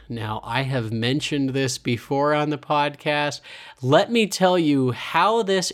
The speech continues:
even came about. Like, "Connor, is this something you've always wanted to do? Uh, you know, channel your inner Indiana Jones and become this archaeologist?" No, not really. But I'm also a believer that when things kind of fall into your lap and you have cool opportunities put in front of you,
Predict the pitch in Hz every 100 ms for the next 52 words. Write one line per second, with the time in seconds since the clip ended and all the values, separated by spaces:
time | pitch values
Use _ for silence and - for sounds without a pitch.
0 | - 185 180 175 151 156 160 135 113 135
1 | 165 190 - - - - - - - 160
2 | 147 147 147 135 131 - 135 175 160 104
3 | 147 - 160 156 131 123 135 120 139 147
4 | 131 139 135 123 117 123 131 170 202 151
5 | 110 110 110 120 117 123 - 131 147 131
6 | 117 - 131 139 - 131 139 127 127 131
7 | 120 - 123 110 120 180 208 156 107 101
8 | 107 - 135 135 120 117 - - 131 127
9 | 131 131 143 160 165 - - - - 165
10 | 202 262 254 202 123 127 180 156 95 110
11 | 143 _ _ _ _ _ - 208 226 247
12 | 285 - 254 220 175 180 202 196 175 139
13 | 143 131 180 202 - 202 170 - 147 151
14 | 160 143 123 104 113 170 - 113 110 135
15 | 147 143 - 170 156 139 135 127 - 131
16 | 139 131 - 139 113 117 120 120 139 175
17 | 196